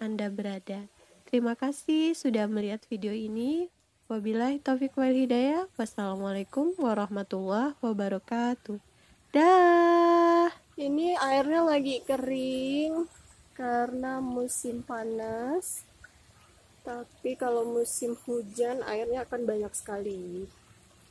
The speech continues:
Speaker 2: Ini sebagian airnya disalurkan ke Kota Singkawang untuk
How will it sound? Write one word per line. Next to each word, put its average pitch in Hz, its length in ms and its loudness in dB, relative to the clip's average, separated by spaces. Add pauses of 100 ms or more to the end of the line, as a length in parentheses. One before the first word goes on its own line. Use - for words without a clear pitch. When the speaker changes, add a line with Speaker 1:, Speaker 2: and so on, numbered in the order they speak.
(1500)
Speaker 2:
Ini 311 260 4
sebagian 277 480 4
airnya 254 640 4
disalurkan 269 1040 2
ke 349 400 2 (1300)
Kota 285 320 2
Singkawang 226 1120 0 (1800)
untuk 247 260 -8